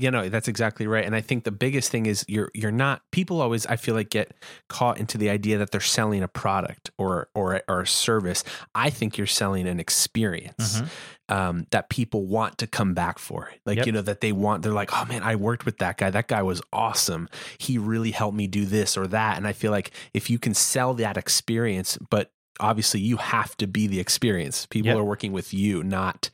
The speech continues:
Speaker 1: the video that you gave them or not the pizza that you <laughs> serve them or whatever,
Speaker 2: Yeah.
Speaker 1: you know?
Speaker 2: I mean, if you think about a restaurant, you think about the last restaurant experience you went into.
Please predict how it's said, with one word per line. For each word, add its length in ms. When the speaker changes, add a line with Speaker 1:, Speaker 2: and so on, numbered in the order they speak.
Speaker 1:
the 100
video 360
that 240
you 80
gave 240
them 220
or 220
not 300
the 80
pizza 520
that 160
you 120
<laughs> 160
serve 260
them 220
or 80
whatever, 340
Speaker 2:
Yeah. 140
Speaker 1:
you 60
know? 100
Speaker 2:
I 80
mean, 140
if 100
you 120
think 260
about 260
a 80
restaurant, 640
you 80
think 200
about 340
the 200
last 340
restaurant 440
experience 500
you 80
went 160
into. 360